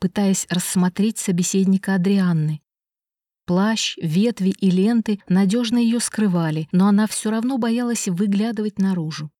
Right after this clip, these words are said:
Виднелся лишь краешек роскошного платья, расшитого золотистой тканью и сверкающим бисером. Мужской голос, елейный и неприятный,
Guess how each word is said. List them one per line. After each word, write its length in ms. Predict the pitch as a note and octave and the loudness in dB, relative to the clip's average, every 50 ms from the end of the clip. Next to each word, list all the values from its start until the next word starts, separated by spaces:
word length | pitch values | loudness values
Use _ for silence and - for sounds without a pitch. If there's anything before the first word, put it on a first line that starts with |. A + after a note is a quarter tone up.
| _ _ _ _ _ _ _ _ _ _ - | _ _ _ _ _ _ _ _ _ _ -4
Виднелся 540 | F#3 G#3 G3+ G3 B3 C#4 D4 C4+ - - B3+ | 0 0 2 2 2 0 0 -2 -4 -4 -2
лишь 220 | B3 C4 A#3 - _ | -2 -2 -4 -6 _
краешек 600 | - - B3+ C#4 C#4+ C#4 C4+ C4 - C4 A3+ - | -8 -6 -4 -2 -2 -2 -2 -4 -4 -6 -6 -4
роскошного 640 | A#3 A#3 A3+ - - - C4 - - - B3 A#3+ B3 | -4 -6 -6 -6 -6 -4 -4 -4 -4 -6 -4 -6 -6
платья, 680 | - - - B3 A#3+ G#3+ F3+ - - - E3 D#3 - - | -6 -6 -4 -2 -2 -2 -2 -4 -4 -6 -8 -8 -8 -6
расшитого 680 | E3+ E3+ F#3+ F#3 - - - G#3+ G3+ G3 G3+ F#3 F3+ F3+ | -4 -4 -4 -4 -4 -4 -2 -4 -2 -2 -2 -2 0 -2
золотистой 720 | D#3+ D#3 F3+ F3 F3+ F3+ F3 - G3 F#3 - - F3 E3+ | -2 -2 -2 -2 -2 -2 -2 -4 -6 -6 -4 -6 -8 -8
тканью 520 | - - - G3+ A3+ B3+ B3 A#3 A#3 A3+ _ _ | -8 -8 -6 -4 -4 -2 -2 -2 -2 -4 _ _
и 80 | - F#3+ | -6 -4
сверкающим 880 | - - - F3+ - - - G3 G3+ G3+ G3 F#3 - - G3 F#3 F3+ D#3+ | -4 -4 -4 -6 -6 -4 -4 -2 0 0 -2 -2 -2 0 0 2 0 0
бисером. 580 | D3 E3 D3+ - - D#3+ D#3 D#3+ D#3+ D3+ D3 _ _ _ _ _ _ _ _ _ _ _ _ _ _ _ _ _ _ | -2 -4 -8 -8 -8 -10 -8 -8 -8 -10 -12 _ _ _ _ _ _ _ _ _ _ _ _ _ _ _ _ _ _
Мужской 500 | - G3 A3 - - - - - B3+ A#3+ | 0 2 2 2 0 -4 -4 -2 -2 -2
голос, 600 | F#3+ F3+ G3 A#3 C4 B3+ G#3+ F3+ - - - - - | 0 0 0 0 0 0 -2 -2 -4 -6 -10 -6 -2
елейный 760 | F#3+ F3 E3+ G3 G3+ F#3+ F#3 F#3+ G#3 A3+ A3+ A3 G#3 F#3+ F3+ | 0 2 2 2 2 2 2 2 0 0 0 2 2 2 2
и 200 | F3 - - F3+ | 0 0 0 2
неприятный, 840 | F3 F3 E3+ - F3 E3+ E3+ F3 F3 F3+ F#3+ G3+ - G3 F3+ F3+ F3 | 2 2 0 0 -2 -2 -2 0 -2 -2 -4 -4 -2 0 0 0 -2